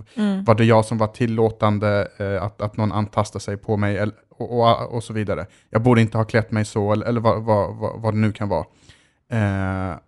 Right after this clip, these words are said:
Speaker 2: och, och det är den här orättvisa, eh, skulden och skammen som, det här, det här är inte ditt fel.
Speaker 1: Mm.
Speaker 2: Eh.
Speaker 1: Och det kan ju vara en orättvis skuld, tänker jag, utifrån barndomen också, som man kan få med sig.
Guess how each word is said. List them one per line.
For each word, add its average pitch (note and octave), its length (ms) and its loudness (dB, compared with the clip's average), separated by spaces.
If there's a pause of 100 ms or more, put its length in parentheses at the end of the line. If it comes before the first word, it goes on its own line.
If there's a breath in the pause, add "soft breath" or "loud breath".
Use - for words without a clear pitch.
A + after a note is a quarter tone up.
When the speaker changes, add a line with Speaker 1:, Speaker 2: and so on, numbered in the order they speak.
(140)
Speaker 2:
och, A2+ 200 4
och B2 80 6
det C3 60 8
är B2+ 60 10
den A#2+ 100 6
här A#2+ 200 4
orättvisa, G#2+ 680 0 (580)
eh, G2+ 240 0
skulden G#2 580 2
och - 180 -8
skammen G2 360 0
som, F#2+ 400 -2
det A2 80 0
här, A2+ 160 0
det G#2+ 120 -2
här A#2+ 180 6
är D3 40 6
inte G#2 460 4
ditt G#2+ 260 -4
fel. - 240 -8 (220)
Speaker 1:
Mm. G#3+ 300 -2
Speaker 2:
Eh. A3 100 0 (400 soft breath)
Speaker 1:
Och B3 120 2
det C4+ 100 6
kan D4 140 2
ju D4+ 60 2
vara C4+ 200 10
en A#3+ 160 4
orättvis B3 460 2
skuld, A3 220 2
tänker A3 280 0
jag, G#3+ 80 2
utifrån G#3+ 380 0
barndomen G#3 460 2
också, B3 400 -2
som - 180 -2
man G#3 100 2
kan G#3+ 120 0
få G#3 120 -2
med G3 200 -2
sig. A3+ 320 -2